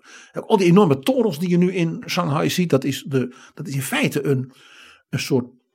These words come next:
polder aan de rand van de stad, waar dus de ri-, de Parelrivier de zee in komt. Dat hebben ze drooggelegd.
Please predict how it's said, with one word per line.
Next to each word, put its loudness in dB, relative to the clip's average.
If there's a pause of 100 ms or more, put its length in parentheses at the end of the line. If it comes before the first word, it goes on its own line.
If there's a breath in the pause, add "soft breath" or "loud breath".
(120)
polder 6
aan -2
de 2
rand 0
van 0
de -2
stad, -6
waar 0
dus -6
de 2
ri-, -2
de 4
Parelrivier 0
de 4
zee 4
in -8
komt. -12
Dat -6
hebben 0
ze -2
drooggelegd. 2